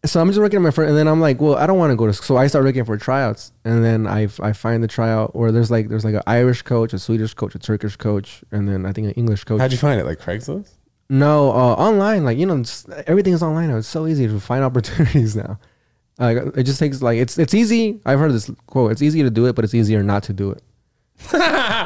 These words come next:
Speaker 2: Wow, that's an insane quote. Definitely true.
Speaker 1: Yeah, I mean,
Speaker 2: That's like unemployment too.
Speaker 1: Yeah, dude. Like, I mean,
Speaker 2: <laughs> It's easy to do it, but fucking easier not to.
Speaker 1: Yeah, I mean,
Speaker 2: But
Speaker 1: like,
Speaker 2: also harder not to.
Speaker 1: literally just type soccer <laughs> tryouts near me,
Speaker 2: Yeah.
Speaker 1: and then I drove to San Diego,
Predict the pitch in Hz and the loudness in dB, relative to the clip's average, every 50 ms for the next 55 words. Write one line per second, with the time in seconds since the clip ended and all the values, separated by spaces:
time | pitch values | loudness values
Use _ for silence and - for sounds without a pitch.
0 | - 226 220 220 208 151 143 123 123 131 127 127 131 143 139 135 127 120 113 110 | -4 -2 -2 -2 -2 -2 -2 -2 0 0 2 2 2 2 2 2 2 2 2 2
1 | 107 110 - - 170 233 285 - - 370 311 240 240 170 123 147 202 - 202 190 | 0 0 0 0 0 2 2 2 2 2 2 4 2 4 4 2 2 2 2 2
2 | 185 180 175 175 160 190 196 190 160 123 - - - 180 165 196 208 220 185 220 | 4 4 2 2 2 4 4 4 4 4 2 0 -2 0 2 2 2 2 2 2
3 | 254 254 226 156 160 139 156 160 160 170 170 185 143 202 196 151 160 160 156 143 | 2 2 2 2 2 2 4 4 4 4 4 2 2 0 0 2 2 2 2 4
4 | 147 151 151 143 123 104 90 85 113 113 95 - - 165 196 233 226 175 131 117 | 2 2 2 2 2 0 0 0 0 0 0 0 2 2 4 4 4 4 4 2
5 | 123 127 147 147 165 170 180 - 349 302 330 294 254 - 262 254 254 233 240 220 | 2 2 2 2 4 4 4 4 4 2 2 2 2 2 2 2 2 2 2 2
6 | 214 214 220 208 175 160 - - 131 - - 151 143 143 131 131 139 147 147 135 | 4 4 2 4 2 0 0 -2 -6 -6 -2 0 0 0 2 0 0 0 0 2
7 | 135 143 139 120 85 69 - - - - - - 156 175 165 165 165 160 156 - | 2 2 2 2 0 -2 -6 -10 -10 -8 -2 0 2 4 4 4 4 4 4 4
8 | 220 180 - 139 110 101 98 98 90 76 69 64 64 67 67 - 151 156 180 214 | 2 2 0 0 0 0 0 -2 -2 -2 -4 -6 -8 -6 0 2 4 4 6 6
9 | 220 220 220 220 180 127 113 147 160 147 - - - 143 143 139 107 - - - | 4 4 4 4 2 2 2 0 0 0 -2 -2 0 2 2 2 0 -2 -2 0
10 | 123 135 135 - 131 117 - - - 143 113 - - 143 120 - - - 120 123 | 2 2 2 2 0 0 0 0 0 2 2 2 2 0 0 -2 -2 -2 0 2
11 | 120 117 117 110 110 117 110 104 98 98 123 127 131 127 127 120 127 131 135 139 | 2 2 2 2 2 2 0 0 0 0 2 2 4 4 2 4 4 4 2 2
12 | 135 - 135 127 123 113 120 127 123 113 113 113 107 | 2 2 0 0 2 2 2 4 4 4 2 2 0